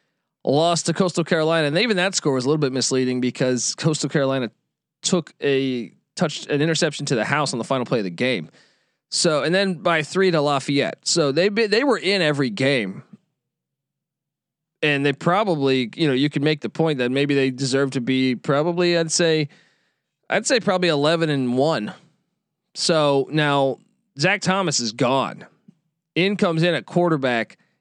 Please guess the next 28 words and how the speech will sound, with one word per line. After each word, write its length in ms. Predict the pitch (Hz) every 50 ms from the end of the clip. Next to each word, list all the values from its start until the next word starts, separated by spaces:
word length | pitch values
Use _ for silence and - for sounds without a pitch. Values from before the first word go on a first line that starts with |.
| _ _
Chase 360 | - - 185 175 143 - -
Brice, 500 | 147 131 127 143 160 165 156 127 - -
formerly 400 | - - 165 175 185 185 180 165
of 140 | 139 120 -
Clemson, 400 | - - 170 170 160 - 165 147
but 100 | 135 127
was 180 | 127 123 117 131
at, 240 | 147 160 147 - -
at 280 | - 156 147 131 120
Duke 520 | - - 170 220 233 185 143 - - - - _ _ _ _ _ _ _
last 420 | - 123 139 170 185 175 - - -
year. 120 | - -
Now, 140 | - 110 117
Chase 260 | - - 196 233 190
Brice 320 | 147 135 156 160 156 120 -
struggled 580 | - - - - - 135 147 170 185 180 151
at 140 | 117 - 87
Duke. 200 | - 85 78 73 - _ _ _ _ _ _ _ _ _ _ _ _
Ten 260 | - 151 170 196 190
touchdowns, 500 | - 165 160 139 - - 143 127 123 117
fifteen 400 | - - 190 185 - - 202 190
interceptions. 640 | 170 160 131 - - - 160 151 143 - 147 127 110 - - _ _ _ _ _ _ _ _ _ _ _ _ -
I, 380 | 165 185 - - 170 180 175 - _ _ _ _ _ _ _ _ _ _ -
I, 100 | - 143 165
I 40 |
worry 300 | 160 156 170 180 202 196
about 380 | 190 175 165 165 160 156 - - _ _ _ _ _ _ _ -
that. 380 | 117 123 135 151 175 190 -